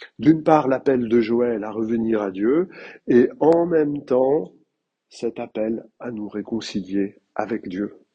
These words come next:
Où faut-il nous tenir ? Dans nos églises, bien sûr, mais Paul, euh, le précise, euh, aussi, au pied de la croix.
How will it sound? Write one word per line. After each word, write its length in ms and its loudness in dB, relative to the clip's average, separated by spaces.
Où 80 4
faut-il 520 2
nous 160 0
tenir ? 680 -2
Dans 220 -6
nos 120 -4
églises, 480 -2
bien 160 0
sûr, 300 0
mais 300 0
Paul, 260 2
euh, 280 4
le 220 -2
précise, 720 -4
euh, 480 -2
aussi, 500 -4
au 120 -4
pied 200 2
de 80 2
la 100 4
croix. 380 2